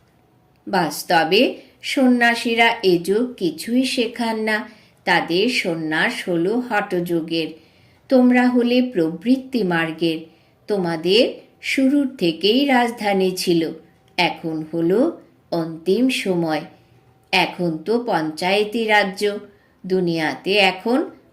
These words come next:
অন্ধকার তো অনেক। তোমরা জানো যে এখন তো রক্তের নাটকের খেলা হবে।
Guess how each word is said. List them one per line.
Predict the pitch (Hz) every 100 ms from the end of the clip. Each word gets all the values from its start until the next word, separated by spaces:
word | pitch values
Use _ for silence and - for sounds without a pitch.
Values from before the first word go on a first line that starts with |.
| _ -
অন্ধকার | 185 226 233 202 - 147 147 -
তো | 262 262 -
অনেক। | 165 180 185 139 - - _ _ _ _
তোমরা | 180 151 156 214
জানো | 247 196 160 185 233
যে | 233 175 156 - _ _ -
এখন | 170 - 170 156 151
তো | 208 226
রক্তের | 185 135 - - 214 262
নাটকের | 247 226 220 208 208 202 185
খেলা | - 180 175 165
হবে। | 170 156 160